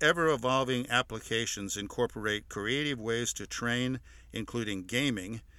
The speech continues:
as well as providing bite-sized pieces and instruction via voicemail. Finally, in summary,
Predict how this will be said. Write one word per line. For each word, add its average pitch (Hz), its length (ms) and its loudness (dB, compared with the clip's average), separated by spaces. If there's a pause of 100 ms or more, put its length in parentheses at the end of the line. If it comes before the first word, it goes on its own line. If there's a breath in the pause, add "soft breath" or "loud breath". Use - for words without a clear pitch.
(180 soft breath)
as 104 180 -2
well 113 220 0
as 107 100 -2
providing 107 540 0
bite-sized 131 800 -2
pieces 120 560 -4 (240 soft breath)
and 104 180 -4
instruction 101 840 -2 (240 soft breath)
via 104 320 0
voicemail. 92 600 -6 (2250 soft breath)
Finally, 127 520 4
in 110 140 0
summary, 113 520 2